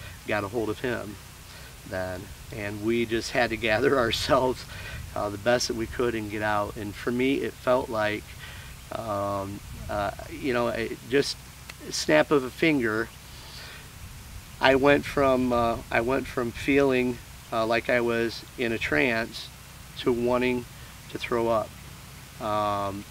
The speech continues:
I was very sick to my stomach, um, and, and, uh, I, again, this doesn't happen to me. I've never had that happen on the trail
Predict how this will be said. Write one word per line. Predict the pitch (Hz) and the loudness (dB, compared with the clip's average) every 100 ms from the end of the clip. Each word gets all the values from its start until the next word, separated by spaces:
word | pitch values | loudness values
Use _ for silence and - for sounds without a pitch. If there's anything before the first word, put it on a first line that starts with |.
| - | -4
I | 117 | -2
was | 110 104 | -2 -4
very | 110 117 123 | 0 2 2
sick | - 139 - | 2 0 0
to | |
my | 127 113 | -2 0
stomach, | - - 113 120 135 - - - - - - - - - | -2 -2 -2 0 -2 -6 -14 -14 -12 -12 -12 -12 -12 -4
um, | 104 104 101 98 113 127 | 0 0 0 -2 -4 -4
and, | 117 113 113 110 120 113 - - | 0 2 2 0 -6 -12 -14 -8
and, | 110 107 107 | -6 -4 -2
uh, | 107 104 101 98 - - - | 0 2 0 -4 -12 -10 0
I, | 110 107 - - | 2 2 -4 -4
again, | 123 127 127 131 135 | 0 2 4 2 -2
this | - 123 - | -2 -2 2
doesn't | 135 123 | 2 2
happen | 107 123 113 | 4 4 4
to | 131 | -2
me. | 123 | 0
I've | 113 110 | 0 0
never | 117 113 | -2 0
had | 113 117 | -2 0
that | 110 | 0
happen | 110 120 - | 0 0 -2
on | 110 107 | -4 -4
the | |
trail | 104 - 110 120 | -4 -2 0 -2